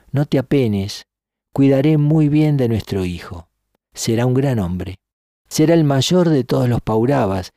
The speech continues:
que hasta ahora han ocupado el trono de la raza de la luna". Después de decir esto, Ganga desapareció ante sus ojos. Santanu permaneció durante horas rememorando aquellos momentos llenos de dolor.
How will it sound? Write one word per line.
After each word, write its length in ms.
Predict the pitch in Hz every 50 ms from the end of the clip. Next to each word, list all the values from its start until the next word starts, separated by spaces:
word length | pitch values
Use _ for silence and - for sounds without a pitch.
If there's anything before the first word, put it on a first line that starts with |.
| _ _ -
que 120 | - 117
hasta 220 | 98 - - 117 120
ahora 280 | 151 156 147 131 127
han 140 | 131 123 117
ocupado 480 | 107 - 110 101 - - 127 131 127 120
el 160 | 107 104 -
trono 400 | - 165 165 170 175 175 175 160
de 120 | 139 110
la 140 | 107 104 98
raza 380 | 98 95 95 90 - - 98 95
de 100 | 92 87
la 140 | 90 87
luna". 420 | 87 87 87 87 85 82 82 - _ _ _ _ _ _ _ _ _ _ _ _ _
Después 340 | - 95 - - 104 98 92
de 60 | 95
decir 300 | 92 90 - - 120 135
esto, 480 | 135 113 - - - - 87 87 87 - _ _ _ _ _ _ -
Ganga 440 | 113 113 127 131 135 127 117 113
desapareció 960 | 113 117 135 165 160 - - - 127 123 - 101 104 104 98 - - - 104 104
ante 180 | 107 - 113
sus 260 | 104 - 117 104 -
ojos. 540 | - - - - - - 90 95 - - _ _ _ _ _ _ _ _ _ _ _ _
Santanu 560 | - - - 123 120 107 - 120 135 160 175 156
permaneció 540 | 175 147 135 120 117 117 113 - - 151
durante 420 | 135 127 120 120 113 - - 120 139
horas 480 | 160 165 139 117 107 98 98 - - - _ _ _ -
rememorando 680 | - - 123 120 120 120 117 120 131 147 151 151 143 127
aquellos 340 | 117 - 139 123 127 120 107
momentos 520 | 113 113 120 135 135 131 - 117 110 104
llenos 340 | 120 139 147 147 147 127 117
de 100 | 117 117
dolor. 460 | 113 113 113 117 113 101 95 92 -